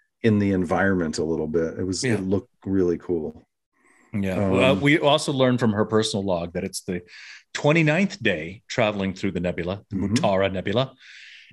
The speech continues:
Speaker 2: and that she, Seven, has been feeling the effects of the prolonged isolation. And we also learned that the ship systems are requiring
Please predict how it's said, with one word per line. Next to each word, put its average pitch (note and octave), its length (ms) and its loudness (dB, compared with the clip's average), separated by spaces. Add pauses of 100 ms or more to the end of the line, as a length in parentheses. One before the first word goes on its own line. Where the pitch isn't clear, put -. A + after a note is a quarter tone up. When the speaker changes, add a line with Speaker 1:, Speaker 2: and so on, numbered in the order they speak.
(140)
Speaker 2:
and C3 380 2
that B2 160 0
she, F3+ 680 0 (220)
Seven, C3+ 520 0 (800)
has B2+ 200 0
been B2 140 -4
feeling A#2 300 2
the A#2+ 80 2
effects F#2+ 440 -4
of F2 140 -10
the F2 280 -6 (100)
prolonged F2 720 -6 (240)
isolation. G2+ 760 -4 (680)
And G#2 340 4
we G#2+ 100 2
also G#2+ 280 2
learned B2+ 420 0
that G#2+ 280 0
the G#2+ 280 0
ship - 380 -2 (280)
systems G#2+ 800 -4 (680)
are G#2 800 2 (200)
requiring C3 800 -6